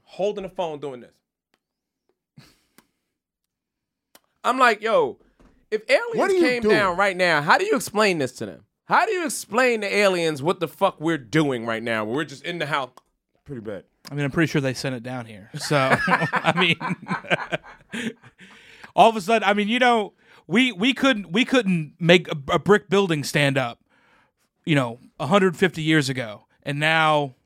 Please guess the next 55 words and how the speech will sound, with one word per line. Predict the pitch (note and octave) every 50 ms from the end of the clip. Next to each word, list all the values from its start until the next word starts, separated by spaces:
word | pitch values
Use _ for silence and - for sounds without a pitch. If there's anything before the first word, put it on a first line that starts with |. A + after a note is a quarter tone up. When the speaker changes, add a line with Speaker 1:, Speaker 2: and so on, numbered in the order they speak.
| _ _ _ -
Speaker 3:
we're | D#3 D#3+ E3 D#3+
looking | D#3+ E3 D#3 - D#3+ D3 C#3+
at | C#3 C3 B2+ - _
computers | - D#3 C3 - - F3+ F3 D#3 D3+ C3+ C#3
in | C#3
our | C3+ C3
palms. | - - C#3+ C3 A#2+ A2 G2 - - - - -
Speaker 1:
Oh, | D4
yeah, | D#4 D#4+ C#4
yeah, | A3+ A3+ A3+
yeah, | A3 G#3 G#3
yeah, | G3+ F#3+ G3
yeah. | F#3+ F3+ F3+ D#3+
Speaker 3:
You | D3+
know, | C#3+ C3 B2 A#2 - -
and | D3+ D3+
they're | D#3+ E3 D#3+ D#3+ D3 C#3+
like, | D#3+ D3+ C#3+ C3+ C#3+ - - D#3
like | D#3 C#3+
they | D#3+ E3
didn't | D#3+ D#3+ D3+ C#3+
have | D3+ C3+
something | - D#3+ C#3+ C3+ C3
to | C3
do | C3+ C#3
with | C3 B2
that. | A#2 A2+ G#2 E2+ - - _
Speaker 1:
Nah, | G3 A#3+ E4 D#4+ D4 C#4+ C#4+
they | D#4 F4+
didn't. | E4+ A#3+ A#3+ G#3 F3+ E3 E3 -
People | - E4 F#4 F#4 - -
do | C#4 G3+ A#3 F#3+ D#3+
it. | D#3 D#3+
I'm, | G#3+ B3+ C#4+ C#4 C4+
I | C4+ A#3+ D4+ E4
believe | E4 D#4+ D#4+ D#4+ D#4 D4+ C4
in | C4 G#3+
people. | G3 B3+ A#3 D3 B2+ B2 A2+ G#2 -
I | - G3 B3
know | B3 B3 C4 C4+ B3+
that | B3 G#3+
there's | F3 A3 G#3 F#3+ -
smart | - G3 G#3 G#3+ G#3+ G3
people | F3 G#3+ G#3 F3 F#3+
out | E3+ F3+ G3 G3+ F#3+ -
there | G#3 G#3+ G#3+ G3+
who | F3+ F3+ F3
think, | - - F3 G#3+ A#3+ B3 A#3 - _ _ _ _
Speaker 2:
Some | - - A3 C4 C#4
of |
these | F#3 F#3
Speaker 1:
and | F3+ F3+ E3+
Speaker 2:
people | D#3+ - G3
built | F3 E3 A#3 A#3 A3
Speaker 1:
they | -